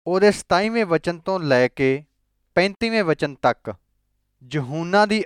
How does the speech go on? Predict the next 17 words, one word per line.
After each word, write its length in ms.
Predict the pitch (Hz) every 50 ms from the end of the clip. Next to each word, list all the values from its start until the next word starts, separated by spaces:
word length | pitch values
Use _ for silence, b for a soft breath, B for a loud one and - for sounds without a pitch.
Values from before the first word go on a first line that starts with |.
| -
ਅੰਜੀਲ 440 | 175 160 151 135 151 160 170 131 104 _ _ _ _ _ _ _ _ _ -
ਇੱਕ 260 | 180 180 - - 208 - 208
ਅਧਿਆਏ, 480 | 208 214 214 202 160 139 139 147 175 - _ _ _ _ _ -
ਉਨੱਤੀਵਾਂ 540 | 135 147 170 170 - - 247 254 254 247 220
ਵਚਨ। 420 | 180 147 - - 139 143 156 165 - _ _ _ _ _ _ _ _ _ _ _ _ _ _ -
ਮੂਸਾ 440 | 131 139 180 190 - - 240 254 247
ਦੇ 140 | 247 240
ਸਮੇਂ 440 | - - 190 165 160 156 165 196 202 _ _ _ _ _ _ _ _ _ _ _ _ _ -
ਵਿੱਚ 280 | 139 143 196 - - 214
ਜਦੋਂ 340 | 170 151 175 170 196 220 214 _ _ _
ਕੋਈ 320 | - 190 196 214 240 254 233
ਵੀ 340 | 185 175 170 170 196 208 - _ _ _ _ - 165
ਆਦਮੀ 480 | 160 165 165 160 175 180 165 139 113 _ _ _ _ _ _
ਪਰਮਾਤਮਾ 680 | - 170 160 160 156 156 160 170 175 - 196 202 214 214
ਦੇ 160 | 208 208 214 185
ਹੁਕਮ 380 | 147 165 170 - 214 214 202
ਨੂੰ 340 | 185 170 160 160 147 117